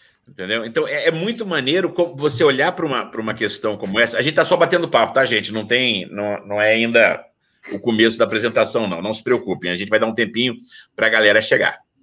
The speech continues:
Então, ou seja, como é, como é que a, a, a, o, o momento em que esse, esse, é, projeto nasce, ele nasce simultaneamente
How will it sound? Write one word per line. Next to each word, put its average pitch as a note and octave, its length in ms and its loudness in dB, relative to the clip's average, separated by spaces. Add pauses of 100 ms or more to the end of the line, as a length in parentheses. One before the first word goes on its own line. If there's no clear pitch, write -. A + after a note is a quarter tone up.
(800)
Então, G2+ 140 -4
ou A2 40 0
seja, C3 180 0
como F3+ 220 0
é, F#3 60 4
como F3 200 -4
é F3+ 60 0
que D#3 400 -4 (540)
a, B2+ 80 -4
a, A2+ 580 -4
a, - 120 -12 (720)
o, - 260 -10
o - 20 -2
momento D#3 960 0
em B2+ 140 -6
que A#2 340 0
esse, A2+ 720 -2 (540)
esse, F#2+ 1040 -4 (1080)
é, E2+ 1000 -2 (140)
projeto G#2 920 2
nasce, G#2+ 640 0
ele A2+ 140 2
nasce G#2+ 320 -2
simultaneamente G#2 960 -2